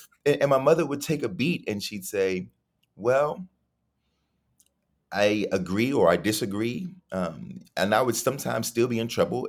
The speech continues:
And then other times she'd say, "You know what? You're right. I'm, maybe I have been a little harsh, or maybe I am being a bit mean because I'm tired from work 'cause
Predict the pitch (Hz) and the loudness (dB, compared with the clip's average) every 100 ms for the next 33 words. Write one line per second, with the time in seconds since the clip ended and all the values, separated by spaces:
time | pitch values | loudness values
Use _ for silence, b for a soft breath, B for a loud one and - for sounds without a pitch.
0 | - 156 - 185 285 180 156 160 143 143 | -4 -2 -2 -2 -2 0 0 -2 -4 -2
1 | 156 151 156 - - 156 175 - - 107 | -2 0 0 -2 -4 0 2 0 -4 -2
2 | 123 127 120 - - b b _ 151 156 | 0 0 -4 -8 -18 b b _ -2 2
3 | 139 139 123 117 113 107 95 101 120 - | 0 0 -2 -2 -4 -4 -2 -2 -2 -2
4 | 98 98 117 107 104 - 104 107 101 95 | -2 -2 0 0 0 0 -2 -4 -4 -4
5 | - 90 98 101 104 - 95 92 92 87 | -2 0 0 -2 -4 -4 -2 -2 -4 -4
6 | 90 90 87 76 87 90 - 82 82 | -4 -4 -6 -2 -2 -2 -6 -8 -10